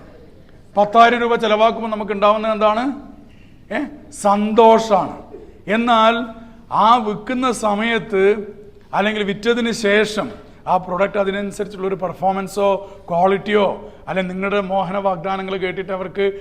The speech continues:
അതിൻ്റെ സാറ്റിസ്ഫാക്ഷൻ കിട്ടിയിട്ടില്ലെങ്കിലുള്ളൊരു അവസ്ഥയിൽ വെച്ച് നോക്കൂ, ശരിയല്ലേ? ഇനി അതെല്ലാം പോട്ടെ, അവർ പ്രൊഡക്റ്റ് വാങ്ങിക്കണം എന്നുള്ളത് അവരുടെ ആവശ്യമാണ്. അവർ പ്രൊഡക്റ്റ് വാങ്ങിച്ചു, പക്ഷെ നിങ്ങളുടെ പെരുമാറ്റത്തിൽ അവർക്ക് തീരെ സാറ്റിസ്ഫാക്ഷൻ ഇല്ലെങ്കിൽ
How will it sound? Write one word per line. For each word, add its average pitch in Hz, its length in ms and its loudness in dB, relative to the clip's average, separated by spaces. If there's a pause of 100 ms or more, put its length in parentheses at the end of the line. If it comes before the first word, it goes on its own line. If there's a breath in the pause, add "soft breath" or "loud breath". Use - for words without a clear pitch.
(140 loud breath)
അതിൻ്റെ 185 280 -4
സാറ്റിസ്ഫാക്ഷൻ 196 720 -6
കിട്ടിയിട്ടില്ലെങ്കിലുള്ളൊരു 190 760 -8
അവസ്ഥയിൽ 185 320 -8
വെച്ച് 190 180 -8
നോക്കൂ, 190 280 -14 (840)
ശരിയല്ലേ? 208 360 -2 (560 loud breath)
ഇനി 202 100 -2
അതെല്ലാം 214 440 4
പോട്ടെ, 208 540 0 (160 loud breath)
അവർ 208 280 0
പ്രൊഡക്റ്റ് 208 340 0
വാങ്ങിക്കണം 220 360 -4
എന്നുള്ളത് 220 240 -6
അവരുടെ 208 280 2
ആവശ്യമാണ്. 214 800 4 (420 loud breath)
അവർ 202 220 0
പ്രൊഡക്റ്റ് 214 320 0
വാങ്ങിച്ചു, 214 260 -2
പക്ഷെ 202 220 -6
നിങ്ങളുടെ 220 560 -4
പെരുമാറ്റത്തിൽ 214 840 -2
അവർക്ക് 180 260 -6
തീരെ 202 480 -8
സാറ്റിസ്ഫാക്ഷൻ 190 680 -8
ഇല്ലെങ്കിൽ 170 420 -10